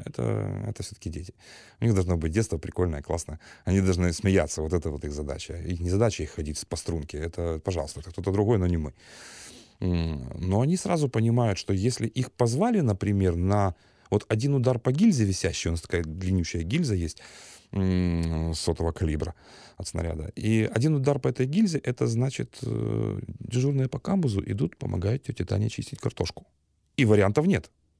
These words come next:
Э, три удара — это все бегом собрались, кушаем. Но если ты за-, зашел и не помыл руки, ты отжимаешься двадцать пять раз.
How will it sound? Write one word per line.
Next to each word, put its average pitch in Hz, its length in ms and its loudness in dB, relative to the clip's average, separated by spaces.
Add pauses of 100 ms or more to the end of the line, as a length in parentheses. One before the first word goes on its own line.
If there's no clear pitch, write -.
(460)
Э, 87 200 4 (100)
три 123 160 4
удара — 185 280 6
это 156 160 2
все 151 180 0
бегом 139 420 4
собрались, 170 440 2
кушаем. 82 480 -2 (400)
Но 98 60 0
если 95 140 0
ты 95 120 -4
за-, 92 160 2
зашел 90 500 0 (100)
и 90 60 -2
не 87 100 -2
помыл 92 300 0
руки, 143 240 -4
ты 78 120 -6
отжимаешься 76 500 -8
двадцать 85 280 -12
пять - 200 -12
раз. - 240 -20